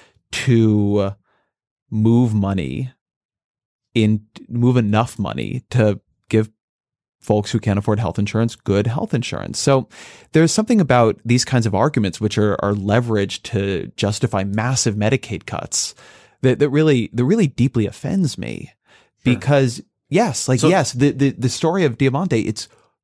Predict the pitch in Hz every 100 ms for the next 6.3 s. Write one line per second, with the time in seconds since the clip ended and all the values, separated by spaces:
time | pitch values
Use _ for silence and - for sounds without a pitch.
0 | - 175 - - - 180 - 107 120 151
1 | 180 156 127 135 160 113 - 71 62 55
2 | - - - _ 135 127 151 151 107 -
3 | 135 135 104 - - 107 107 104 98 113
4 | 107 123 139 107 101 - 113 110 139 123
5 | 117 110 107 - 180 190 113 107 - -
6 | 107 104 92